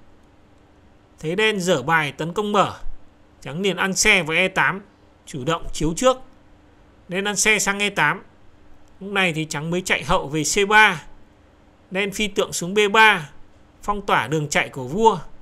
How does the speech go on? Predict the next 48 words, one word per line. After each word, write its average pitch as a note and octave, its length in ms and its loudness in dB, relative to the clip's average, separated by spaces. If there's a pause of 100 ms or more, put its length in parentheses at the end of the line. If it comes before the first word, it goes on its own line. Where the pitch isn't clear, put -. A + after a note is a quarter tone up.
(880)
Theo G#3+ 120 -6
chúng F#3+ 200 -4
tôi A3+ 240 6
thì E3+ 80 -2
ở C3+ 60 -2
đây, G3+ 240 4 (400)
trắng D3+ 160 -10
nên G#3 160 -2
nhảy F3+ 180 0
mã D#3+ 260 -2
về F3+ 120 -2
E G3 120 2
sáu, E3+ 380 0 (680)
bịt F#3 160 0 (140)
cột E3+ 220 -4
mở E3 180 -4
E F#3 200 0
lại, F#3+ 260 2 (260)
đồng D#3 160 -10
thời E3 220 0
đe F#3+ 140 2
dọa E3+ 300 2
lùi D3 200 -2
mã D#3 260 -4
về E3+ 140 -4
D D#3+ 60 -2 (140)
bốn, E3 220 0 (640)
tấn D#3+ 180 -10
công G3+ 180 -4
hậu F#3+ 240 2
và D3+ 140 -8
tượng. F#3+ 320 -2 (1080)
Tuy A3+ 100 -8
nhiên A3+ 240 2
thì F#3 120 0
trắng E3+ 200 -4
lại G3+ 140 -4
lùi F3 180 -2
mã E3+ 240 0
về F#3 160 -2
E G#3 120 -2
bốn F#3+ 320 -2 (100)
để C#3+ 100 -10
thủ C#3+ 220 -2
thế. E3+ 300 0 (1040)
Ngay G3 160 -2
lập F3+ 180 0
tức, C4 220 0